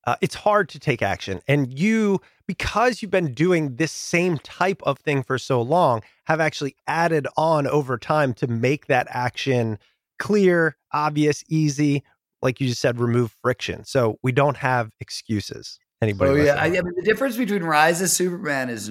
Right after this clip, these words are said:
Speaker 2: and now is ten years of training people.
Speaker 1: Right.
Speaker 2: Right.
Speaker 1: Right.
Speaker 2: Like, the, that's the, the real difference is, like, a couple hundred thousand study <laughs> subjects,
Speaker 1: Right.
Speaker 2: maybe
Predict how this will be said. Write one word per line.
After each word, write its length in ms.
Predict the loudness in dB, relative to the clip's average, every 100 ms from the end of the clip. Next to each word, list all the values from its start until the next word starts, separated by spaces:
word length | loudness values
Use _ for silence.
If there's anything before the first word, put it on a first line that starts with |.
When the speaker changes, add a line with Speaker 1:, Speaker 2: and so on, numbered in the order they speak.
| -8
Speaker 2:
and 240 | -6 -6
now 600 | -4 -2 0 0 -2 -6 -10 -20 _ _ _ _ -6
is 600 | -2 0 -2 -6 -10 _ _ _ -10
ten 360 | -8 -4 -4 -2
years 360 | -4 -6 -10
of 140 | -12 -14
training 500 | -10 -6 -6 -6 -10
people. 360 | -14 -20 _ _ 2
Speaker 1:
Right. 220 | 2 4
Speaker 2:
Right. 320 | 2 2 -2 -4 0
Speaker 1:
Right. 100 | 2
Speaker 2:
Like, 140 | 4
the, 100 | 2
that's 280 | 4 4 2
the, 180 | -4 -6 0
the 120 | 2
real 300 | 6 8 8
difference 520 | 6 4 2 0 -4
is, 280 | -4 -4 -4
like, 300 | -2 -4 -4
a 40 | -14 _ _ _ -8
couple 280 | -2 -2
hundred 400 | -2 -4 -4 -4 -2
thousand 520 | 0 0 -2 -6 -10 -12
study 480 | -4 2 4 4
<laughs> 0 |
subjects, 840 | 4 2 0 -2 -2 -4 -4 -10 -4
Speaker 1:
Right. 240 | 0 2 2
Speaker 2:
maybe 260 | 0 -2